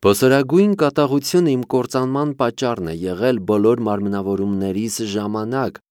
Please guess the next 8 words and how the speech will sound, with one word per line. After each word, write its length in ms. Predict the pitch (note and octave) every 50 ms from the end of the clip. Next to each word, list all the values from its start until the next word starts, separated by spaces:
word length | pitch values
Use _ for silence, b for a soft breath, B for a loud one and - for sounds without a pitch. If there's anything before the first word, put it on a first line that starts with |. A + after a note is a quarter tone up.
| _ _ _ _ -
քանզի 420 | - C#3+ C3+ C3 B2+ A#2+ C#3+ D#3
բոսորագույն 760 | B2+ G#2 A#2+ A#2 - C3 B2 B2 B2 A#2+ A2+ C3+ D3+ D3+ C#3+ B2+
կատաղությունը 720 | A#2+ A2+ A2 - A#2+ A2 A#2+ B2+ - - D3+ D3 B2 G#2
ճակատագրական, 1200 | - A#2 A2+ G2+ A2 G#2+ G#2 A2 G#2+ G2 G#2 G2+ G2+ G2 G2 _ - A2+ A#2+ C3+ C#3 C#3 C#3+ C#3 - _ _ _ _ _ _ _ _ _
կործանարար 760 | - C3 C#3 C3+ C3 D3 C3+ C3+ C3 C3 C3 C3 C3+ C#3+ C#3 B2
մի 220 | G#2 G#2 A2 A2+
ժառանգություն 960 | A2 F#2+ G#2+ G#2+ G#2 G#2 G2+ F#2+ F#2 F2 F2+ F2 - - - - D3 D3+ C3
է, 40 | F#2